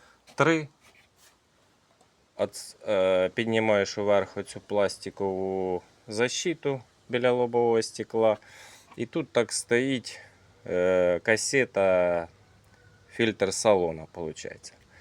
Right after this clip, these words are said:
У мене була така проблема. Е, получається, він, коли я його постійно міняв, він у мене був мокрий всегда.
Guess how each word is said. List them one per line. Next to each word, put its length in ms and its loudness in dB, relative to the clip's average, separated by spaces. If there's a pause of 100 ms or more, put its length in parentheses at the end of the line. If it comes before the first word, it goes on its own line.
(1300)
У 60 -4
мене 260 6
була 260 6
така 260 2
проблема. 760 4 (520)
Е, 600 2
получається, 760 -2
він, 300 -2 (320)
коли 220 2
я 80 4
його 220 0
постійно 560 0
міняв, 440 0
він 160 -2
у 20 0
мене 220 2
був 360 -6
мокрий 520 -6
всегда. 440 -16